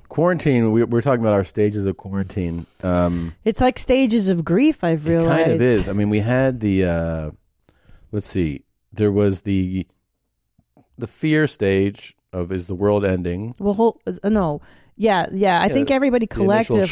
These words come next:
Speaker 1: shock of it all.
Speaker 2: But
Speaker 1: Or
Speaker 2: see, I went into hyperdrive. So, like, my stages personally, I can go through them, is, like, fear and anxiety.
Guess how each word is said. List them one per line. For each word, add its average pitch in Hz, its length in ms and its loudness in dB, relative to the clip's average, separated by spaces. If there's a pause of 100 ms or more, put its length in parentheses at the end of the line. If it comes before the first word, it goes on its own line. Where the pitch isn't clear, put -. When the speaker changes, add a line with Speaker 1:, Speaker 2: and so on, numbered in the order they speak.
Speaker 1:
shock 110 440 2 (140)
of 90 120 -2
it 87 120 0
all. 87 380 -4 (260)
Speaker 2:
But - 80 2
Speaker 1:
Or 139 60 4
Speaker 2:
see, 240 180 0
I 220 240 2
went 233 200 2
into 202 200 2
hyperdrive. 175 680 -2
So, 165 440 -2
like, 180 180 -2
my 180 240 0
stages 226 460 -2
personally, 214 840 -2
I 180 80 -4
can 170 400 -6
go 165 180 0
through 170 260 -4
them, 190 320 0 (480)
is, 165 140 -6
like, 170 200 0
fear 214 340 2
and 226 100 4
anxiety. 165 840 2